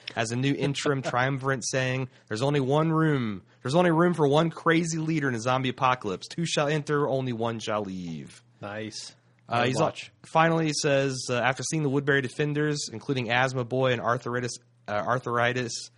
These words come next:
Speaker 1: Extra Without a Line, and the rough shape of our Atlanta survivors, I'm starting to feel like the final confrontation between the two survivor groups is going to be less Ragnarok and more like Cripple Fight from this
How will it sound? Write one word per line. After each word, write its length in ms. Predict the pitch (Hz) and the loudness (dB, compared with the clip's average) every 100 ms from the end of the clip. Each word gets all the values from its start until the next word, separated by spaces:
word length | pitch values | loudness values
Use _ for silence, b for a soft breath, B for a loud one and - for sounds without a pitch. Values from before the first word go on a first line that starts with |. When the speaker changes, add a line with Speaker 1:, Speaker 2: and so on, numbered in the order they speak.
| _ | _
Speaker 1:
Extra 360 | 117 120 - 127 | -4 -2 -2 -2
Without 260 | 117 123 | 0 0
a 40 | 117 | 0
Line, 500 | 117 120 123 127 131 B B | 0 0 0 -2 -6 B B
and 100 | 123 | -4
the 60 | 117 | 0
rough 200 | 117 127 | 2 2
shape 260 | - 139 127 | 2 0 0
of 100 | 117 | 0
our 80 | 113 | 0
Atlanta 300 | 110 123 123 | 0 -2 -2
survivors, 680 | - 120 123 123 131 131 110 | -4 0 2 2 0 -2 -4
I'm 100 | 107 | -4
starting 260 | - 156 139 | -2 0 -2
to 40 | |
feel 160 | 131 135 | -2 0
like 180 | 127 - | 0 -2
the 80 | |
final 260 | - 135 151 | -2 0 0
confrontation 720 | - 151 143 131 143 139 139 | 0 -2 -2 -2 -2 -2 -6
between 280 | 107 143 139 | -6 -6 -6
the 40 | 123 | -6
two 260 | - 214 220 b b - | -4 -2 -4 b b -6
survivor 380 | 147 151 185 165 | 0 4 4 2
groups 320 | 165 165 - | 0 -2 -4
is 80 | 127 | -2
going 180 | 151 156 | 0 0
to 40 | |
be 160 | 135 143 | -2 -2
less 260 | 127 185 - | 2 2 0
Ragnarok 800 | 123 127 170 180 180 185 196 196 - | 0 0 2 2 4 4 4 0 -4
and 80 | 113 | -2
more 220 | 135 165 | 2 4
like 200 | 147 143 | 2 0
Cripple 320 | - 190 135 | -2 -2 -2
Fight 340 | - 104 98 - | 0 0 0 -4
from 220 | 107 107 | -8 -6
this 140 | 95 | -6